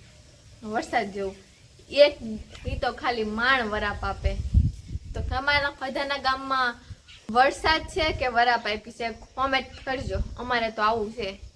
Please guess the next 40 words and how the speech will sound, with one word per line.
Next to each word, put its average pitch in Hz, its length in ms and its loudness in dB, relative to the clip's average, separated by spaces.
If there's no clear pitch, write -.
એક 226 260 -2
દી 240 120 2
વરાપ 240 360 4
આપે 202 220 -4
ને 208 120 -2
એક 214 140 -4
દી 208 80 -4
વરસાદ 214 440 -2
જેવું 185 240 -10
હોય. 185 160 -12
તો 233 220 4
મમ્મી 269 480 2
વળગી 269 380 2
ગયા 240 240 2
છે 226 220 -2
રસમ 294 340 -4
બનાવવા, 254 380 2
એને 247 280 0
ખાલી 233 340 -4
શાક 254 320 -2
બનાવવાનું 247 500 0
છે, - 120 -8
આપણે 214 340 -2
રોટલા 247 380 0
ને 214 140 -4
રોટલી 220 340 -4
આપણે 262 220 2
બનાવવાનું 226 520 -4
છે. 233 240 -10
તો 220 60 -10
એ 226 80 0
મને 226 300 0
શાક 247 440 2
બનાવી 285 420 -2
દે, 226 120 -2
પછી 226 320 -6
આપણે 214 280 -2
રોટલા 220 360 -4
ને 196 80 -6
રોટલી 220 340 -8